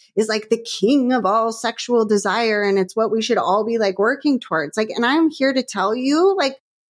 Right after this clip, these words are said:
spontaneous sex can be fun, but when you are with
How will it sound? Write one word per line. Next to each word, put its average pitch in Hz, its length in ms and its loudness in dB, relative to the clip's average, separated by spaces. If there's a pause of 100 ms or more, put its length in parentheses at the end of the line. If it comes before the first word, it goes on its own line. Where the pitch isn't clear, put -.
spontaneous 392 680 -4
sex 330 260 -4
can 320 200 2
be 277 100 4
fun, 226 760 -4 (240)
but 269 140 2
when 262 320 0
you 277 400 2
are 220 600 0 (200)
with 202 380 -2